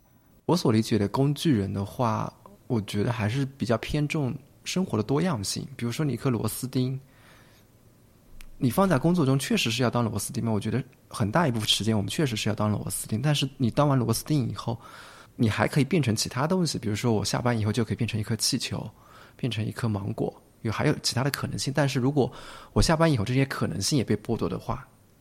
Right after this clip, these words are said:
也在成为一颗螺丝钉，那我觉得这个就生活的多样性被剥夺以后，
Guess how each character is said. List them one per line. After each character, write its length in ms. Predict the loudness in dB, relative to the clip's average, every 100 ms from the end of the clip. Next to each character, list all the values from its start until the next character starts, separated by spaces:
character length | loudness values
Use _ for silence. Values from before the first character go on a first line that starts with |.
| _ _ _ _ _ _ -2
也 200 | 0 0
在 180 | 2 2
成 180 | 2 2
为 80 |
一 20 | 0
颗 140 | -2
螺 180 | -4 -4
丝 200 | -4 -4
钉， 180 | -4 -2
那 120 | -2
我 80 | -2
觉 140 | -2
得 60 | 0
这 160 | 0
个 120 | 0 -2
就 160 | -2
生 200 | -2 -2
活 140 | -2 -4
的 100 | -4 -10 _
多 160 | -2 0
样 100 | 2
性 160 | 0 -2
被 80 |
剥 220 | 0 0 0
夺 120 | -2
以 120 | -4
后， 260 | -6 -8